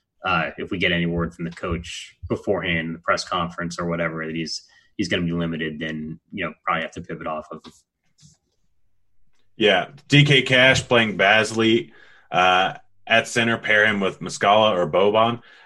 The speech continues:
Speaker 2: I think Muscala is probably safer for Cash. Actually, he's definitely safer for Cash.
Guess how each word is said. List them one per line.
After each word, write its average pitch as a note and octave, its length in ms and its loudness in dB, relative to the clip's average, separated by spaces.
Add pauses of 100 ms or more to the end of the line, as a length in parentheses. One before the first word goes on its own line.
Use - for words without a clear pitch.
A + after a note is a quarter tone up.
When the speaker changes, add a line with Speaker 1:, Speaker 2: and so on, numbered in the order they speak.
(100)
Speaker 2:
I A#2+ 120 2
think D3+ 180 4
Muscala G#2+ 460 2
is - 80 -8
probably F#2+ 640 0
safer F#2 640 -8
for F2 120 -12
Cash. E2 380 -4
Actually, D#2 360 -6
he's D2 80 -8
definitely F2 520 -6
safer F2+ 440 -4
for - 160 -10
Cash. F2+ 480 -4